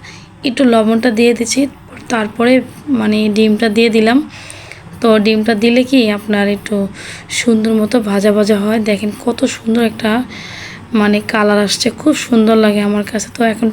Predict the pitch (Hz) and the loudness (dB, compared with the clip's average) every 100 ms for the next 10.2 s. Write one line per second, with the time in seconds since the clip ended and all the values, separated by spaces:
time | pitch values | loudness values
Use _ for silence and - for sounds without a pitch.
0 | - 226 220 214 208 214 226 254 - - | 0 0 2 0 0 2 2 0 -4 -12
1 | - - - - - 220 - 226 - 254 | -18 -18 -18 -18 -10 -8 -2 -2 0 -2
2 | - 214 202 196 214 226 214 208 202 208 | -2 -2 0 2 2 2 0 -2 -2 -2
3 | 202 202 202 196 196 202 202 214 214 214 | 0 2 0 0 0 0 2 0 0 0
4 | - 214 - 302 - - - - - - | 0 -2 0 0 -2 -18 -20 -20 -20 -20
5 | - - 208 202 220 202 240 254 214 202 | -8 0 0 0 0 2 2 2 2 2
6 | 208 226 262 220 214 208 233 208 208 220 | 0 -2 -4 0 2 2 0 0 0 0
7 | 208 208 214 208 196 - 214 202 208 208 | 0 2 0 -2 -4 -2 0 2 2 2
8 | 220 214 202 196 208 190 262 302 - - | 0 0 0 0 0 0 -4 -6 -16 -18
9 | - - - - 220 208 208 214 214 196 | -18 -18 -20 -6 0 2 4 4 2 2
10 | 208 214 | 2 2